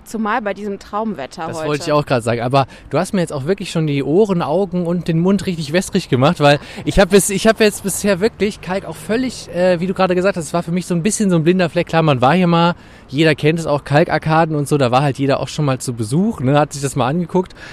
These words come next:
Speaker 2: aber sonst, ich war hier abends nie aus, ich hab's dir vorhin auch schon, äh, off-Record ein bisschen erzählt, halt, ich kannte mal einen Kommilitonen, der hat hier gewohnt, da haben wir aber Fußball bei dem in der Bude geguckt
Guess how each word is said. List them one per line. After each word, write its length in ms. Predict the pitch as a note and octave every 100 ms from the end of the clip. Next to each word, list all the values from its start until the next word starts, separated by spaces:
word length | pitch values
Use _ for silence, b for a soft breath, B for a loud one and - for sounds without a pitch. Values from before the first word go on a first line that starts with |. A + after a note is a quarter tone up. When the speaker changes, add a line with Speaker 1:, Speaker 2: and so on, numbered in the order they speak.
| B
Speaker 2:
aber 200 | - C3+
sonst, 280 | C3+ D#3+ F3+
ich 140 | D3 -
war 80 | E3+
hier 160 | E3
abends 340 | C3+ D#3+ E3+ E3
nie 100 | C3+
aus, 300 | C3+ F#3 E3
ich 100 | E3+
hab's 120 | -
dir 80 | D3+
vorhin 240 | D#3+ F3
auch 120 | D3
schon, 260 | - D3+ C#3+
äh, 200 | C3+ C3
off-Record 480 | C#3 D#3 E3 E3 F3
ein 60 | D#3+
bisschen 180 | E3 E3+
erzählt, 340 | C#3+ E3+ D#3+
halt, 140 | C#3+ C3+
ich 80 |
kannte 180 | E3+ D#3+
mal 100 | D#3+
einen 80 | D3
Kommilitonen, 440 | D3+ D3 C3 D#3 E3+
der 80 |
hat 80 | D#3+
hier 80 | E3
gewohnt, 320 | D3 D3+ D#3+
da 60 | C#3
haben 80 | D3+
wir 60 |
aber 180 | B2+ B2+
Fußball 300 | E3 - C3
bei 100 | B2
dem 160 | C3+ C#3
in 60 |
der 80 | B2+
Bude 260 | B2+ D#3+ A#2+
geguckt 300 | B2 D3+